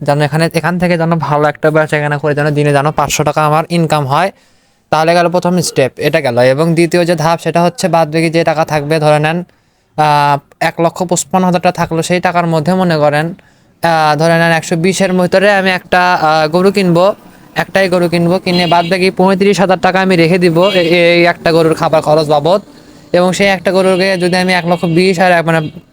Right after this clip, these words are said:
মোটাই যদি আমি এক লক্ষ পঁচপান্ন অর পেছনে যদি খরচ করি কোরবানি পর্যন্ত, তাহলে ইনশাআল্লাহ গরুটাকে আমি দুই ল-, দুইশো দিয়ে বিক্রি করতে পারবো।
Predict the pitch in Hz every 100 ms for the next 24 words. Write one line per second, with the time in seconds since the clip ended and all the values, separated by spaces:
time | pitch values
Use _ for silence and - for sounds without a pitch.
0 | - 156 170 185 185 175 180 180 180 170
1 | 175 185 180 185 185 180 180 170 170 175
2 | 175 175 185 175 - 170 170 185 170 170
3 | 175 170 160 160 202 - - _ _ 170
4 | 180 196 180 185 180 165 165 170 165 160
5 | 175 160 151 147 156 151 147 160 151 180
6 | 180 180 165 151 135 135 123 120